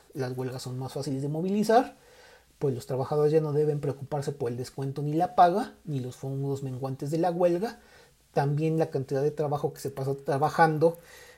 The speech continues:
por un salario se modificaría según los propios deseos y el libre tiempo se pasaría construyendo comunidades involucrándose en la política.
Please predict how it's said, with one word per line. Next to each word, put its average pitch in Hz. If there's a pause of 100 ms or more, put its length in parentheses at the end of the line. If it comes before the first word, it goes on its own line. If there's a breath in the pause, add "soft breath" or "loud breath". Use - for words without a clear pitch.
por 143
un 143
salario 165
se 160
modificaría 131
según 139
los 139
propios 147
deseos 202
y 139
el 139
libre 147
tiempo 165
se -
pasaría 135
construyendo 135
comunidades 127
involucrándose 127
en 110
la 107
política. -